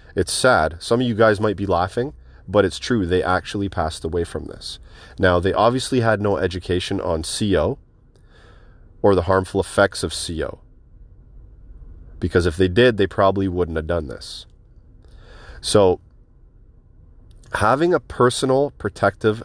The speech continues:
piece of equipment that's gonna protect you and alert you when C O, carbon monoxide, is high or getting high around you is very important working in this trade.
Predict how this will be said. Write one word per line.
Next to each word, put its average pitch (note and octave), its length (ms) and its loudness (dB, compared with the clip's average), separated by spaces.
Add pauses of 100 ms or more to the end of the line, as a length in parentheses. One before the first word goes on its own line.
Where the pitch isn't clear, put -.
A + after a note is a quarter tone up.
piece - 240 -8
of B2 80 -6
equipment G2 480 2
that's F2+ 160 -4
gonna F2+ 360 0 (400)
protect - 520 0
you F#2+ 300 -2 (400)
and G2 100 2
alert G#2 380 4
you G#2 160 -2
when F2+ 180 -2
C A#2+ 540 -4
O, G#2 400 2 (280)
carbon A2 380 0
monoxide, G#2+ 800 0 (520)
is F#2+ 200 -2
high G2 460 2 (1000)
or G#2 120 0
getting G#2 340 2
high G#2+ 200 2
around F2 400 2
you A#2+ 180 -2
is G2 200 -6
very A2+ 340 4
important G#2 560 -2
working F#2 440 -2
in E2+ 260 -4
this D#2+ 180 -4
trade. - 380 -2